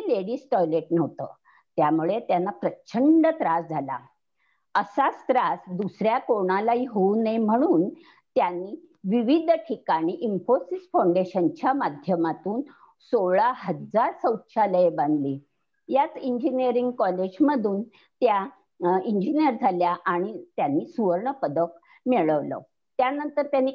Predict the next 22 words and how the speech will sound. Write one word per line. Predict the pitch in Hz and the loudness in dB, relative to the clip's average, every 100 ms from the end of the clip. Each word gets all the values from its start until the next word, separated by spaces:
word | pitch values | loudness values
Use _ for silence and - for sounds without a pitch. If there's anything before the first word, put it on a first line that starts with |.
| - | -2
computer | 160 175 - 240 254 285 | -2 -2 -4 -10 -2 -2
science | 277 - 240 165 185 208 - - | -2 -4 -2 0 -2 -4 -12 -8
मधील, | 240 254 247 294 185 240 - - _ _ | -2 -2 -2 -4 -4 -8 -20 -20 _ _
अ, | 202 - | -4 2
एमटेक | 262 311 330 254 233 - - | 2 2 0 0 0 -2 -4
ही | 240 | -4
पदवीही | - 175 156 175 285 277 208 214 _ _ _ | 0 -4 -2 -4 -2 0 -2 -4 _ _ _
प्राप्त | 180 139 - 180 | -2 -2 -4 -4
केली. | 170 131 123 151 - _ _ - | -2 -2 -4 -8 -14 _ _ -2
Telco | 233 185 294 | -2 0 -2
कंपनीची | 294 262 247 240 247 254 311 220 | 0 -4 -4 -6 -6 -2 -2 2
जाहिरात | 220 139 175 202 214 | 0 0 0 0 2
होती | 277 262 - 214 | 0 0 -6 -8
आणि | 196 214 | -6 -6
त्याच्यामध्ये | 214 185 - 214 233 226 214 233 | -2 -4 0 -2 -2 -4 -4 -4
स्पष्ट | - 190 185 - 294 | -6 -6 -6 -2 0
लिहिलेलं | 277 247 196 214 220 226 | 2 2 2 0 2 2
होतं | 247 233 196 196 - - - | 0 -2 0 0 -2 -16 -4
की | 254 | -2
पुरुषांनी, | 269 - 180 - 220 214 233 269 | 2 2 0 0 -2 0 -4 -2
अ, | 247 190 175 - | 0 -2 -6 -4
पु-, | 254 | -2